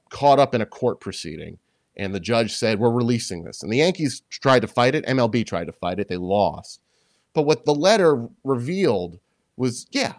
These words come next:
the Yankees were doing that base runner scheme, just as the Red Sox were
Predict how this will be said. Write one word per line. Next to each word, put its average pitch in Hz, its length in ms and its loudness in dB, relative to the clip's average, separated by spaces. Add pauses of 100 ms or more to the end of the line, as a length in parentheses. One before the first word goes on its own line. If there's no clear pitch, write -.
(120)
the 139 80 -4
Yankees 156 520 0
were 147 80 0
doing 123 420 0
that 107 240 -2
base 90 260 -10
runner 95 220 -10
scheme, 92 380 -10
just 175 320 -2
as 127 120 -8
the 104 120 -8
Red 85 180 -12
Sox - 400 -16
were - 200 -14